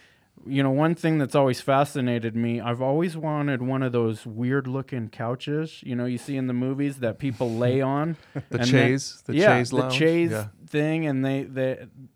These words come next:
Speaker 1: they go into this office, the guy or the gal lays on that thing, and then they, like, they're asked questions by the counselor, and then they just reveal all. We need to get one of those here maybe or something. I mean, what is with that,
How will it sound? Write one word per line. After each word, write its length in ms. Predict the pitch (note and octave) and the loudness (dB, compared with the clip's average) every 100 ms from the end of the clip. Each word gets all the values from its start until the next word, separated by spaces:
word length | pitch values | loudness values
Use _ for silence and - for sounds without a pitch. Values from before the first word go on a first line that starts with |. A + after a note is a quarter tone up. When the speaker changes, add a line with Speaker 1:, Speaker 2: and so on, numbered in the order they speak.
| _ - | _ -10
Speaker 1:
they 200 | C3+ C3 | -4 0
go 200 | C#3 C#3+ | 2 2
into 120 | D3 | 2
this 160 | C#3 C#3 | 0 0
office, 420 | C#3 C#3+ D3 C#3 | 2 0 0 -6
the 140 | C3+ B2+ | -6 -6
guy 420 | B2 C3+ C#3+ D3 | -2 0 2 2
or 180 | C#3+ B2+ | 0 -2
the 200 | C3 A#2+ G2+ G#2 | -4 -6 -12 -8
gal 520 | C3+ C3 C3 C3 B2+ | -2 0 0 -2 -2
lays 320 | B2+ C3 C#3+ C3+ | -2 0 0 -2
on 180 | C3 | -2
that 220 | C3 B2+ A2 | -2 -4 -4
thing, 280 | C3 C3 | -4 -4
and 140 | B2+ B2 | -2 -2
then 140 | B2+ | -2
they, 160 | B2+ B2 | -2 -2
like, 340 | B2 A#2+ - _ _ _ - | -2 -4 -8 _ _ _ -6
they're 160 | A2 B2+ | -2 0
asked 380 | C3 B2+ - | 0 -2 -6
questions 540 | - C#3+ C#3 - C3+ B2+ | -4 -2 -2 -4 -4 -2
by 160 | C3 | 0
the 120 | A#2+ A#2 | 0 -2
counselor, 520 | C3 C3+ C3 B2+ B2 | -4 -4 -4 -4 -2
and 280 | A#2+ B2 B2 | -2 -2 -2
then 180 | A#2+ | -2
they 140 | A#2+ A#2+ | -2 -2
just 260 | A#2+ A#2+ | -4 -6
reveal 380 | A#2+ A#2 B2 C3 | -4 -2 0 2
all. 540 | A#2+ C3 D3+ A2 G#2 - _ - _ _ _ _ _ - | 2 2 2 2 -2 -8 _ -20 _ _ _ _ _ -4
We 160 | C3 | 0
need 260 | D#3+ D#3+ C3+ | 2 0 0
to 80 | A#2+ | -2
get 180 | C#3 | -2
one 140 | D3 C3+ | -2 -2
of 60 | |
those 200 | A2+ G#2 | -2 -2
here 240 | C3+ B2+ C3 | -2 -2 0
maybe 360 | A2+ A2 G#2 | 0 -2 0
or 100 | G2 | 0
something. 480 | - G#2+ A2 G#2 G2+ | 0 0 -4 -4 -6
I 80 | A#2 | -4
mean, 220 | B2+ C3 | 0 0
what 260 | C3 G#3 G#3+ | 4 4 4
is 240 | E3+ C3 | 0 0
with 300 | B2 E3+ F3+ | 2 2 2
that, 360 | C3 A2 F#2 - | 0 0 0 -8